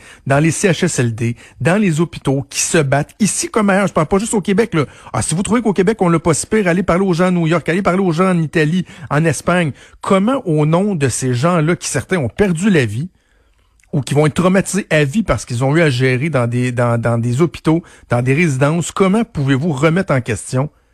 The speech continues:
la véracité, la crédibilité de ce qui, ce qui, ce qui nous est rapporté ? Vous êtes une bande de fous. En passant, encore deux études qui viennent dire que la, la, la, la, la, l'hydroxychloroquine, là, c'est de la merde.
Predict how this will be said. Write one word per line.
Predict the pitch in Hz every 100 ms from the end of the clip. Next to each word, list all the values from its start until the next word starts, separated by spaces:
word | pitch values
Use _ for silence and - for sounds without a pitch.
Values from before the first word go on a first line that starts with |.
| _ _ _ _ _ _ -
la | 123
véracité, | 123 190 175 170 - - - 151 175 _ _ _ -
la | 120
crédibilité | - 214 170 151 147 - 180
de |
ce | -
qui, | 151 135 -
ce | -
qui, | - 131
ce | 120
qui | 151
nous | 131 127
est |
rapporté ? | 123 120 110 - 107 _ _ _ _ _ _ -
Vous | 220
êtes | -
une | 139 113
bande | 110 160 160 139 107
de | 95
fous. | 92 - - - 143 _ _ _ _ -
En | 113
passant, | 156 180
encore | 202 196 170
deux | 180
études | 151 - 160
qui | 117
viennent | 120 123
dire | 120 139
que | -
la, | 117 117 113
la, | 110 110
la, | 113
la, | 113 110
la, | 110 110 98 - _ _ _ -
l'hydroxychloroquine, | 120 143 139 - 156 151 139 175 180
là, | 151 151
c'est | 147 131
de |
la | 131
merde. | 139 92